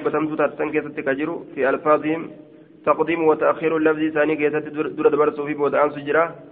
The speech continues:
آية. وتقدير العبارة عند أبي إسحاق ما ذكره النووي بأن التقديم والتأخير هما فيما بين لأن يراني وبين ثم لا يراني. تقديم والتأخير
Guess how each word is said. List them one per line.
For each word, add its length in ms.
آية. 520
وتقدير 880
العبارة 840
عند 200
أبي 220
إسحاق 400
ما 220
ذكره 320
النووي 400
بأن 280
التقديم 440
والتأخير 520
هما 440
فيما 280
بين 280
لأن 240
يراني 400
وبين 340
ثم 220
لا 180
يراني. 440
تقديم 380
والتأخير 640